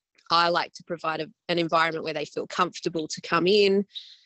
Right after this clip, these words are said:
do what they need to do, be able to use equipment without waiting, but also have a friendly environment, but not a clique, a clique, which was some really great feedback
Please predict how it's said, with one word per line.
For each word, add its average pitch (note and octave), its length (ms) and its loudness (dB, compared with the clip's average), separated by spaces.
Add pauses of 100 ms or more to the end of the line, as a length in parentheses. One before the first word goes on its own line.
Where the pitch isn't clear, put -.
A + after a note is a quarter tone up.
(480)
do F#3+ 240 4
what F3+ 160 2
they E3+ 140 2
need E3+ 280 -4
to E3 120 -12
do, F#3 680 4 (360)
be F3+ 140 2
able G3 260 2
to A#3+ 140 -10
use A#3+ 280 -4
equipment B3 440 -2
without G#3 360 0
waiting, G3 440 -2
but F#3+ 240 -4
also - 260 -8 (120)
have C4 220 -2
a F4 80 4
friendly C4+ 440 2
environment, A#3+ 500 2
but F3+ 140 -6
not F#3+ 160 -2
a F3 80 -4 (240)
clique, E3 280 -6 (140)
a F3+ 140 0
clique, - 420 -8 (200)
which - 260 -6
was F3 240 0
some - 300 -4
really F3 220 2
great D3+ 300 -4
feedback E3 400 -2